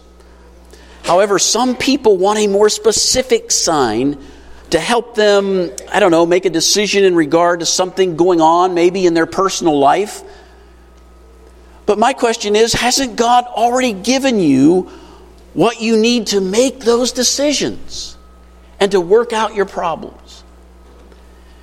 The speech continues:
Peter wrote that God has already communicated to you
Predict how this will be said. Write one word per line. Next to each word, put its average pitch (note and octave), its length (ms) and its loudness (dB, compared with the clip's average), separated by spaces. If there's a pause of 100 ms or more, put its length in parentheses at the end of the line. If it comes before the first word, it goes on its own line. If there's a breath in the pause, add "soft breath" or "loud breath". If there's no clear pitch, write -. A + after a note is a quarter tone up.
(320 soft breath)
Peter A#3 260 2
wrote F#3 360 0
that D3+ 200 0
God F#3+ 240 2
has E3+ 180 -2
already G#3 380 2
communicated F3+ 720 -2
to C#3 100 -4
you D3 240 2